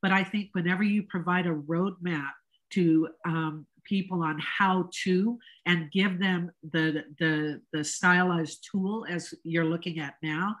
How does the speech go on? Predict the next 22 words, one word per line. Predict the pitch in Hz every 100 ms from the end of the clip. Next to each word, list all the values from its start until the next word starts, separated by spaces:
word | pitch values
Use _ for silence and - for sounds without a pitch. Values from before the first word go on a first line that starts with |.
| - - -
and | 180 190 196
the | 175
identifiers, | 165 143 165 185 185 180 190 220 240 - -
and | - 165
being | 170 180 180
able | 180 185
to | 175 -
include | 170 170 - 196 180 151
both | 175 185 196
of | 175
those, | 180 170 165 - - -
that | 180 175
information, | 185 170 170 165 165 175 208 220 226 _ - -
and | 180 175 175
with | 170 170 185 -
the | 165
help | - 180 196 -
and | 165
assistance | 165 - 185 185 190 175
of | 165 147
their | 160
society, | 156 - 147 - 151 170 202 240